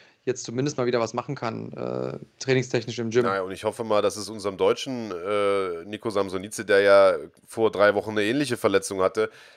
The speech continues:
Speaker 2: ähnlich schnell wieder gut geht. Also gute Besserung,
Speaker 1: Genau.
Speaker 2: Nico, auch nochmal an der Stelle. Ich weiß, du guckst regelmäßig zu. Äh, ja, tolle Szenen von, von Whiteman. Der hat, glaub ich, geschrieben, „Mir war langweilig, deswegen bin ich ins Gym und hab gestaunt, was ich schon alles wieder kann“, und hat so ein bisschen Pratze gemacht. Also geil,
Speaker 1: Ja.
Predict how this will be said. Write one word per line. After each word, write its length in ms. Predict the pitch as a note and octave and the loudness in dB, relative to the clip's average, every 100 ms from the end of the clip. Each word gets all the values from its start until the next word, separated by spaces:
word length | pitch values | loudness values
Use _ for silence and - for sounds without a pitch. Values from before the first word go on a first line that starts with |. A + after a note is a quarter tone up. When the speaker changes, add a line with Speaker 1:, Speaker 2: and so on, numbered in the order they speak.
| _ _ _ | _ _ _
Speaker 2:
ähnlich 480 | C#3 D3+ F3+ D3 - | -2 -2 -2 -6 -6
schnell 360 | - A#2+ A#2+ A2 | 0 2 2 0
wieder 220 | A#2 G#2+ | 0 0
gut 300 | G#2 C3+ - | 0 -8 -8
geht. 240 | F2+ C#2 | -10 -8
Also 240 | - F2+ F#2 | -4 -4 -4
gute 260 | A2 - | -6 -4
Besserung, 320 | F#2+ G#2+ A#2+ | 0 0 0
Speaker 1:
Genau. 140 | B2+ A#2 | 0 0
Speaker 2:
Nico, 240 | A2+ G#2 | 0 0
auch 100 | F#2 | 2
nochmal 260 | G#2+ G2+ G#2 | 0 2 2
an 80 | F2+ | 2
der 140 | G2+ | -2
Stelle. 260 | - G#2 G2+ | 0 -2 -2
Ich 140 | F2+ | -4
weiß, 140 | G2 | -6
du 80 | G#2+ | -6
guckst 220 | G#2 - | -12 -10
regelmäßig 420 | G2+ F#2+ F#2+ F#2+ - | -8 -6 -6 -8 -16
zu. 260 | - F#2+ - - - - | -10 -10 -12 -20 -20 -4
Äh, 240 | F2+ F2+ | 0 2
ja, 200 | D#2+ D#2+ | 4 4
tolle 260 | G2 F#2+ F#2+ | 4 2 -2
Szenen 300 | - F#2+ G2 | -4 -4 -4
von, 300 | - F2 E2+ | -4 -4 -4
von 160 | - E2+ | -6 4
Whiteman. 300 | F2 G2 F2 | 4 4 2
Der 100 | F2 | 2
hat, 60 | |
glaub 160 | F#2+ G2 | 2 -4
ich, 40 | |
geschrieben, 260 | G#2 F#2+ G2+ | -4 -8 -4
„Mir 100 | F#2 | 4
war 80 | F#2+ | 4
langweilig, 400 | - A2+ G#2 F#2+ | 4 4 2 2
deswegen 320 | G2 G2+ G2 | -8 -8 -8
bin 100 | G#2 | -8
ich 80 | G2 | -8
ins 180 | F2+ | -10
Gym 280 | - G2 A2+ | -2 -2 -2
und 100 | G2 | -2
hab 140 | G2 - | -2 -4
gestaunt, 400 | F#2+ F#2 G2 F#2+ | -4 0 0 0
was 100 | F2+ | -6
ich 100 | F#2 | -8
schon 120 | F#2 | -6
alles 200 | F#2 G2 | -6 -4
wieder 140 | F2+ | -4
kann“, 240 | F2 F#2+ F#2 | 2 0 0
und 80 | |
hat 120 | E2+ - | -4 -6
so 60 | |
ein 60 | F2 | -12
bisschen 160 | E2+ | -14
Pratze 300 | - F2 - | -4 -4 -4
gemacht. 320 | F2 D#2 D2 B1 | -8 -8 -8 -8
Also 260 | E2+ F2 - - - - | -4 -4 -6 -18 -20 -14
geil, 280 | - F2 F#2 | 2 6 6
Speaker 1:
Ja. 80 | - | 4